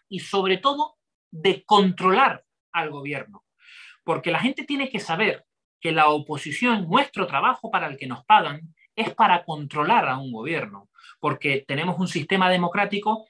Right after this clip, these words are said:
en donde el gobierno no puede hacer lo que le dé la gana y tiene que rendir cuentas a la oposición, que somos los representantes también de la ciudadanía. Por eso el tema de la inmigración, que en términos de muertes humanas es el mayor problema que tiene ahora mismo sobre la mesa Canarias.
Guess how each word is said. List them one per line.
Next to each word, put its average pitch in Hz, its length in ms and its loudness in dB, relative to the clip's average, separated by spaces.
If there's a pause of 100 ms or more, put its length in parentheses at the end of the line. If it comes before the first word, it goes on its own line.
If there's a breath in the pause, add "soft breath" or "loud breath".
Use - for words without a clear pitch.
en 151 160 -6
donde 165 460 2
el 147 100 -2
gobierno 147 400 0
no 202 140 0
puede 202 220 0
hacer 135 260 -2
lo 123 100 -4
que - 80 -10
le 117 80 -4
dé 139 100 -6
la 151 100 2
gana 156 180 -2
y 143 80 -8
tiene 165 200 -4
que 160 100 -6
rendir 143 440 0
cuentas 165 360 -2 (360)
a 160 100 2
la 143 160 4
oposición, 190 720 -8 (160)
que 131 120 -6
somos 175 280 0
los 143 160 -2
representantes 139 760 -2
también 135 340 -2
de 131 80 0
la 117 100 0
ciudadanía. 98 640 -8 (520 loud breath)
Por 170 140 6
eso 233 180 4
el 233 100 4
tema 269 220 4
de 233 100 4
la 185 180 2
inmigración, 143 720 -2 (380)
que 160 300 0
en 170 280 -2
términos 262 440 0
de 175 100 0
muertes 190 520 0 (120)
humanas 156 580 0 (220)
es 196 160 -6
el 269 120 2
mayor 202 400 2
problema 220 400 -2
que 165 80 -8
tiene 214 240 -4
ahora 190 280 0
mismo 208 260 -6
sobre 156 260 -6
la 147 120 -2
mesa 196 280 -4
Canarias. 190 420 -2